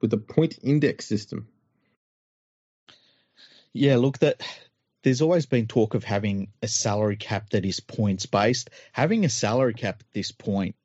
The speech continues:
Speaker 2: even talking about it, was absolutely ridiculous.
Speaker 1: God.
Speaker 2: And, and talking about even having a points-based one was ridiculous. Um, you know, I, so I don't know why they even brought it up at this point, because the salaries for players were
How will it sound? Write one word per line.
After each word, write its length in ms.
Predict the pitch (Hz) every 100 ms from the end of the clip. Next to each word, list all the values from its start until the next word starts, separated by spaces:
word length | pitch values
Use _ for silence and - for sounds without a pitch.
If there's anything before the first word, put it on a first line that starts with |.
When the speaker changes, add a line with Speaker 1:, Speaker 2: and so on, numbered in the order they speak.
| _ -
Speaker 2:
even 200 | 139 127
talking 520 | - 98 104 101 92
about 400 | 82 87 85 80
it, 120 | - _ _ - - _ _
was 260 | 101 107 -
absolutely 600 | 104 104 - 107 98 98 92
ridiculous. 800 | 90 90 - - 110 131 170
Speaker 1:
God. 40 | - _ _ _ -
Speaker 2:
And, 140 | 127 143
and 180 | 135
talking 420 | - 156 202 220 190
about 400 | 123 120 113 123
even 300 | 110 107 95
having 440 | - 110 110 101
a 60 | 82
points-based 920 | - - 107 107 - - 104 - -
one 280 | 107 107
was 220 | 107 101 101
ridiculous. 880 | 104 110 110 - 123 131 147 - - - - - - -
Um, 760 | 101 95 95 95 98 101 101 98 _ _ _ _ _ _ -
you 220 | 123 123
know, 320 | 104 104 107 104 _
I, 120 | 113
so 260 | - 123 110
I 60 | 117
don't 260 | 131 127
know 160 | 113 107
why 320 | 92 95 92
they 260 | 92 92 90
even 180 | - 156
brought 260 | 92 90
it 160 | - 87
up 220 | 85 -
at 100 | -
this 160 | 101 -
point, 220 | 110 98
because 280 | - 143 113
the 120 | 131
salaries 600 | - 135 143 147 131 110
for 140 | -
players 520 | 104 - 107 107 107 -
were 260 | 98 92